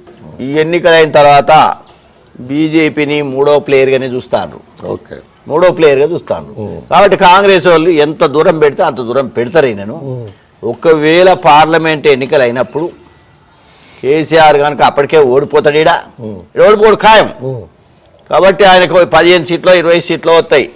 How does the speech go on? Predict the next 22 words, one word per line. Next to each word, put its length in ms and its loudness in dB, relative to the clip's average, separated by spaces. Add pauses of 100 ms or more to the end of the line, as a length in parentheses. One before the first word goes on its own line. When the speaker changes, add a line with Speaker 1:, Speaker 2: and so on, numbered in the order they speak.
(140)
Speaker 1:
అసెంబ్లీలో. 580 0 (640)
అప్పుడు 300 2
ఈ 40 4
వాళ్ళు 360 4
చెప్పినట్టు 320 2
వింటాడు. 360 0 (680)
అప్పుడు 160 -2
ఏమంటా, 240 2
"అమ్మ, 220 2
మరి 200 2
మీకు 540 2
ఈ 40 4
యొక్క 240 2
పది 300 0
సీట్లు 360 -2
పది 300 2
ఇస్తా 360 0
నేను, 200 -4
ఎం-, 260 -4
ఏది 220 0
ఎంపీ 300 -2
సీట్లు, 360 -6